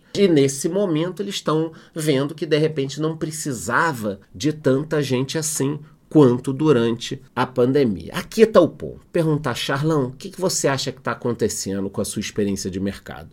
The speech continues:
Eu acho que é tudo culpa da inteligência artificial. A Intel tá lançando uma nova empresa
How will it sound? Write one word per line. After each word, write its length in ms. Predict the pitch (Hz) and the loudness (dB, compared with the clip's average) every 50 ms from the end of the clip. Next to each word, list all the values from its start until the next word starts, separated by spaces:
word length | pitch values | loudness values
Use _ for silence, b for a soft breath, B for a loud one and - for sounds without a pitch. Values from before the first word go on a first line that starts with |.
| _ - | _ 0
Eu 120 | 147 147 | 2 2
acho 160 | 143 139 - | 4 2 2
que 80 | 139 151 | 0 0
é 20 | |
tudo 300 | 131 135 - 135 131 131 | 0 0 -2 -2 -2 -2
culpa 380 | 127 - - 117 110 - 120 110 | -4 -4 -4 -4 -2 -2 -2 0
da 100 | 98 113 | 0 0
inteligência 880 | 113 110 110 - 113 107 107 107 104 104 104 101 101 95 - - 107 | 0 0 -2 -2 -2 -2 -2 -2 -2 -4 -4 -4 -4 -6 -6 -8 -8
artificial. 800 | 101 - - - - 104 - - - - 90 87 - - - - - - | -8 -10 -12 -12 -10 -8 -8 -8 -8 -8 -8 -10 -10 -14 -18 -20 -10 -2
A 100 | 120 151 | 2 4
Intel 460 | 156 151 143 156 147 147 139 143 143 | 4 4 4 4 6 6 8 8 8
tá 160 | 139 139 135 | 6 4 2
lançando 440 | 120 120 117 113 - - - 113 113 | 2 2 2 0 -2 -2 0 0 2
uma 140 | 110 107 107 | 2 0 0
nova 240 | 104 104 101 - 107 | 0 -2 -2 -4 -4
empresa 600 | 98 90 90 - 92 98 110 131 143 139 - | -6 -6 -6 -6 -4 -2 -2 -2 -2 -4 -10